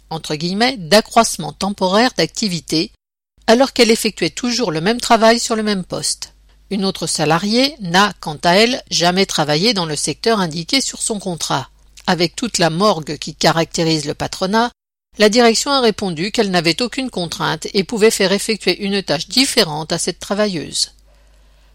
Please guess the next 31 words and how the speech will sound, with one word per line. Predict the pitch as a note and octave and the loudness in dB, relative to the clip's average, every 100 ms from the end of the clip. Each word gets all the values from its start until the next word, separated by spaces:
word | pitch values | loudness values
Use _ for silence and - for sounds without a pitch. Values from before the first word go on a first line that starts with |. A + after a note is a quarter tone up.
| _ | _
Selon | - B2 F3+ | -12 -8 -4
la | E3+ | -2
C | D3 D#3+ | -2 -2
G | C#3+ E3 | -2 -2
T, | - A3 A3 - | 2 2 0 -4
il | F3 | -2
y | G3+ G#3+ | 0 2
aurait | A3+ | 2
en | G#3 G3 | 2 0
tout | - B3 | -2 -4
plus | - F#3+ | -4 -2
de | F3 | 0
cinq | - A#3 A#3 | 2 2 2
cents | G3+ F3 | 0 0
C | G3+ | 0
D | F#3 G3 | 2 2
D | F#3+ G3 - | 2 0 0
et | F#3+ | 0
intérimaires, | E3 F#3+ A#3+ G3 E3+ D3+ E3 G3 | 0 0 0 0 0 0 0 -2
soit | - F#3+ F#3 - | 0 4 4 4
un | G3 | 0
quart | - G3+ F3 | 4 2 4
des | D#3 D#3 | 0 -2
effectifs | - D#3+ - F#3+ | -2 -6 -2 -2
sur | - D#3+ | -2 -2
le | C#3+ | -2
site | - F#3+ D3 | -2 -4 -4
de | C#3 | -4
Val-de-Rueil. | D3 C3+ C#3+ C#3 C#3 C3+ C#3+ _ _ _ _ _ _ | -2 -2 -6 -6 -6 -6 -10 _ _ _ _ _ _
Ce | - G3 | -4 0
syndicat | - G#3 G3+ G3 G3 G#3 | 2 2 2 0 4 4